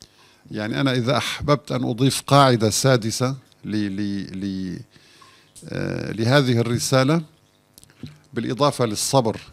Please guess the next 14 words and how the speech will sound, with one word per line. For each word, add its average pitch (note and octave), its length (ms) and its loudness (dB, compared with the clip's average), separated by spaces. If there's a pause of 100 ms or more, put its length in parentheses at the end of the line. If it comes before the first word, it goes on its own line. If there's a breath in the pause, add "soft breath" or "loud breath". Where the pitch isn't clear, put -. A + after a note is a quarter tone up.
(340)
والثقة A2+ 420 -4
بالله، A2+ 420 0 (400 soft breath)
وأن G#2+ 220 -10
تعلم B2 360 0
أنه G#2+ 560 0
لا A2+ 200 0
يصيبك A2+ 520 -2
إلا A#2 240 -2
ما A2 120 -2
كتب A2 320 -2
الله A2+ 340 4
لك، - 260 0 (460 loud breath)
والعفو G#2+ 480 -4
والتسامح G#2 840 -4